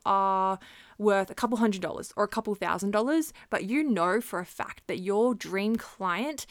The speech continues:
is looking for a ten thousand dollar service provider, right? Whatever the thing is that you sell.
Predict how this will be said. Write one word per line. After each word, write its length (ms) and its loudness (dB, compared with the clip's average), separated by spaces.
is 180 0
looking 420 -2
for 200 -6
a 40 -2
ten 360 -2
thousand 400 0
dollar 320 -2
service 400 -4
provider, 500 -8
right? 220 -2
Whatever 280 2
the 120 0
thing 240 -2
is 200 -2
that 160 -4
you 140 -8
sell. 300 -10